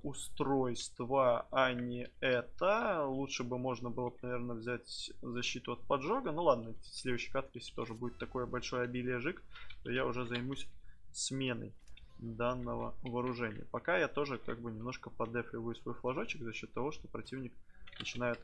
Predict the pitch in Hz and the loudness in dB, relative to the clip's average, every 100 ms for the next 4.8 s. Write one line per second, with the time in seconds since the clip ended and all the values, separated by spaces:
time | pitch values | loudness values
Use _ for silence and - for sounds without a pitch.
0 | - 123 120 - - 123 - 196 - 165 | -4 -2 -2 -4 -4 -2 0 2 2 0
1 | 262 294 339 330 170 185 170 175 170 208 | 2 2 2 2 2 2 2 2 6 6
2 | 208 165 147 135 123 123 120 120 117 - | 8 10 10 8 4 0 0 -2 -6 0
3 | 127 123 147 135 123 139 - 123 117 139 | 0 2 -2 0 4 4 4 0 -2 -4
4 | 131 123 113 - - 156 131 | -2 -2 -2 -6 -4 -2 -2